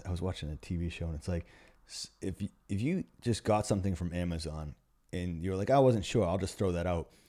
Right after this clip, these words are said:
But if you knew that Bill from down the street handcrafted something and you weren't sure about it,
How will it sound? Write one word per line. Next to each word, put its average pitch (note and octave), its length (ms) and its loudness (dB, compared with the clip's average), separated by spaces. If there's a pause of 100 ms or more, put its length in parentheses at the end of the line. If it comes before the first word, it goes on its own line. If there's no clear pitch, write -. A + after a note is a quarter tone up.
(280)
But G#2+ 140 2
if E2+ 100 0
you B2 180 4
knew A#2+ 340 6
that F2+ 420 0
Bill F#2+ 520 2
from F2 160 -2
down F#2+ 220 0
the F2+ 80 -4
street F#2 440 0
handcrafted F#2+ 720 -4
something A#2 420 -2 (500)
and F#2 220 -2
you F#2+ 160 -2
weren't G#2 300 -2
sure G#2 260 2
about B2 280 6
it, D3+ 120 -2